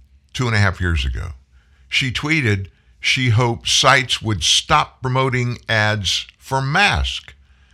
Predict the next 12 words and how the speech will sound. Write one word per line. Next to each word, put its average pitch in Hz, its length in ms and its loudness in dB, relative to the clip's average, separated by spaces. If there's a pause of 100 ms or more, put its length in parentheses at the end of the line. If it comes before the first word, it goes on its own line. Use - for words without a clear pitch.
(280)
which 107 200 -4
at 95 100 -4
the - 60 -20
time 104 320 2
health 95 260 0
officials 82 440 -4
said 71 360 -2 (260)
were 98 120 -2
unnecessary. 113 880 -2 (720)
In 117 100 -4
twenty 123 260 0
sixteen, 147 800 0